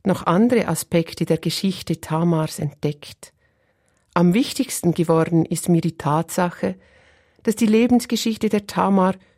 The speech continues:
überhaupt in der Bibel steht. Sie gehört zum verschriftlichten Schatz der Beziehung zwischen Gott und den Menschen. Sie ist für mich ein Zeichen dafür geworden,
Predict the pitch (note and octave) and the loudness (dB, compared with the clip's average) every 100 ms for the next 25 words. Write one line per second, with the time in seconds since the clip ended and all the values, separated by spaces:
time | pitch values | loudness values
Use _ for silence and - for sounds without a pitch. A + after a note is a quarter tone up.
0 | _ F#3 E3+ E3 E3 - - E3+ E3+ E3+ | _ -2 0 0 -2 -2 -2 -2 -2 -4
1 | E3+ D#3+ - - F#3+ F#3 - - - _ | -6 -6 -8 -4 0 -2 -4 -18 -20 _
2 | _ _ _ _ _ _ _ _ _ - | _ _ _ _ _ _ _ _ _ -4
3 | G#3 G3+ D#3+ G3 A#3+ B3+ - - E3 E3+ | -2 2 4 4 4 0 -6 0 0 0
4 | - F3+ A3 - - A#3 - B3 A#3+ E3+ | -2 -2 -2 -4 -6 -6 -2 -2 0 -2
5 | F3+ - - F#3 F#3 - - F3 F3+ G3 | -2 -6 -4 -4 -4 -6 -2 0 0 -2
6 | - _ _ - - G3 A3 G#3 D3+ D3 | -6 _ _ -8 -4 0 0 0 -2 -4
7 | - - _ - F3+ - G3+ F#3 E3 D#3+ | -12 -20 _ -4 -4 0 2 2 2 0
8 | - E3+ E3+ _ _ _ _ _ _ _ | -4 -6 -8 _ _ _ _ _ _ _
9 | _ _ _ _ - G#3 - G3+ F#3+ F3 | _ _ _ _ -4 -2 2 4 4 4
10 | D#3 - E3+ D#3+ F#3+ F#3+ E3 F3 - A#3 | 0 0 0 0 0 0 2 0 0 -2
11 | A#3 A3+ G#3+ G#3 G#3 G#3+ | 0 -2 0 0 0 0